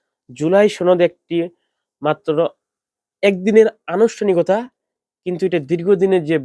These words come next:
বাস্তবায়ন, সেটা আইনিভাবে বাস্তবায়ন, এটা কিন্তু আর হচ্ছে না। যে ষোলোতে,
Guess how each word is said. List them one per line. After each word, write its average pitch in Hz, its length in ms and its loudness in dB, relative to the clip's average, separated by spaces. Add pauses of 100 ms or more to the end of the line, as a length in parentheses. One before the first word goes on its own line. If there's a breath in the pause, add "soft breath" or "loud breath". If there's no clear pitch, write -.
(100)
বাস্তবায়ন, 175 580 0
সেটা 160 300 -8 (280)
আইনিভাবে 190 480 2
বাস্তবায়ন, 156 560 0 (400)
এটা 170 180 -8
কিন্তু 156 260 -6
আর 131 60 -2
হচ্ছে 135 300 -10
না। 107 100 -14 (2000)
যে 143 140 2
ষোলোতে, 165 360 -2